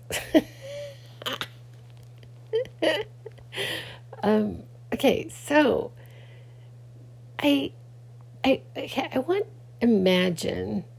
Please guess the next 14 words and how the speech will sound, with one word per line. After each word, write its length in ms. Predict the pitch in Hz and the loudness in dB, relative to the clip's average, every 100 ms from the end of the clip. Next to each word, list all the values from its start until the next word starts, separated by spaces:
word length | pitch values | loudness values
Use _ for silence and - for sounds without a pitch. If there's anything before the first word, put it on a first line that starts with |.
| - - - - - - - - - - - | -20 -20 -20 -20 -20 -20 -20 -20 -20 -10 0
that 400 | 202 202 190 - - - - | 4 4 4 0 -12 -20 -12
you 200 | 185 214 | -2 0
wake 320 | 208 302 330 | 4 2 4
up 280 | 233 220 - | 2 0 0
one 200 | 170 165 | 0 2
day 540 | 160 151 143 143 - - - - - - - - - - | 2 0 0 -2 -6 -12 -20 -20 -20 -20 -20 -20 -20 -2
and 640 | 214 214 202 202 185 185 - - - - - | 4 6 6 4 2 -2 -8 -16 -20 -20 -12
your, 800 | 160 202 196 196 185 185 175 - - - - - - - - - - - | -2 2 4 4 4 2 0 -4 -12 -20 -20 -20 -20 -20 -20 -20 -20 -2
your, 380 | 185 208 196 - - | 2 4 2 -4 -10
your 160 | - 202 | -2 -2
perception 1000 | 208 247 - - 285 - - 180 156 - - | 0 -2 0 0 -2 -2 -2 0 0 -2 -6
is 220 | - 165 | -4 -4
just 280 | - 165 - | -6 -8 -10
different. 600 | - 190 - 135 - 233 | -6 -6 -4 -6 -6 -12